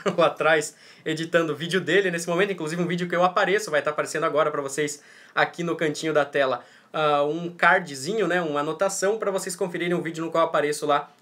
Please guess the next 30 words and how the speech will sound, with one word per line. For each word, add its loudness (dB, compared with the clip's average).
com 2
ele, 0
tá? 2
Bom, 6
o 6
Nicolas -2
de -8
Souza 2
perguntou, 0
"Qual 0
celular 2
Android 0
você -4
gostaria -2
de -8
ter, 4
City -8
três, 0
se -8
possível?" -4
Primeiramente, 0
vem -2
dois, 4
assim, -4
já 4
de -14
cara 4
na -6
minha -4
cabeça. -2